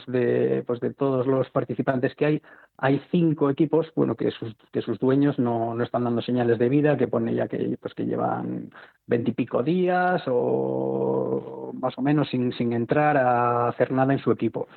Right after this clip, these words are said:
Entonces, eh, esperaré una semana más, que es lo que, lo que ya había anunciado hace tiempo, que esperaría las cuatro primeras jornadas. Entonces, después de la próxima jornada, todos los equipos que vea que, que durante un mes no han tenido actividad,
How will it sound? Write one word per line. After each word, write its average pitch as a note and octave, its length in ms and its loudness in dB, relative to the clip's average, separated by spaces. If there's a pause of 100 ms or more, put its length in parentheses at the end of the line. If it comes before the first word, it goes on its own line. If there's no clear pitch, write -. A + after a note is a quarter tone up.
(300)
Entonces, A#2 360 0 (120)
eh, A#2 560 2 (140)
esperaré A#2+ 380 2
una A#2+ 180 2
semana A#2+ 300 2
más, E3+ 240 2
que C#3+ 80 0
es - 160 -2
lo A#2+ 100 2
que, A#2+ 400 -2
lo A#2 140 -4
que A#2 120 -4
ya A#2 120 -2
había A#2 140 -2
anunciado A#2 260 -4
hace A#2 140 -4
tiempo, D#3+ 280 2
que B2 140 0
esperaría A#2+ 680 -2
las A#2 160 -2
cuatro B2 220 0
primeras B2 320 0
jornadas. E3 440 2 (380)
Entonces, B2 340 2
después C#3 400 0
de C3+ 120 2
la C3 440 4
próxima C#3 380 0
jornada, D#3 540 2
todos C3 240 0
los C3 140 2
equipos B2 300 0
que B2+ 140 0
vea A#2+ 320 2
que, A#2 380 -4
que B2 100 -4
durante B2 320 -2
un C3 120 2
mes C3+ 140 2
no C3 60 0
han B2+ 100 0
tenido B2+ 280 2
actividad, C3 500 0